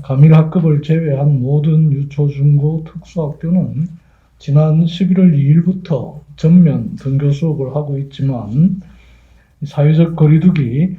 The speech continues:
이 단계에 해당하는 학사 운영 기준을 시행함에 따라서 오는 삼십 일부터,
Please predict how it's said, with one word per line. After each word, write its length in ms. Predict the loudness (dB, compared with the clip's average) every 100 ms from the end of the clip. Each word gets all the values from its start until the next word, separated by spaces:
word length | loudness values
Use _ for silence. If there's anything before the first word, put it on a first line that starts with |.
| -10
이 120 | -4 2
단계에 580 | 4 6 6 2 -2 -8 -20 -8
해당하는 840 | -4 0 4 4 4 6 4 4 -2 _
학사 320 | -20 -10 -4
운영 640 | 0 2 4 4 2 0
기준을 640 | -2 2 6 6 6 0 -10 _
시행함에 640 | -10 -2 4 4 4 0
따라서 760 | -2 -4 -4 -4 -4 -4 -6 -8 -20 _ _ _ _
오는 580 | -2 2 4 4 4 2
삼십 400 | 0 -2 -2 -2
일부터, 760 | -4 -2 -6 -6 -8 -4 -6 -8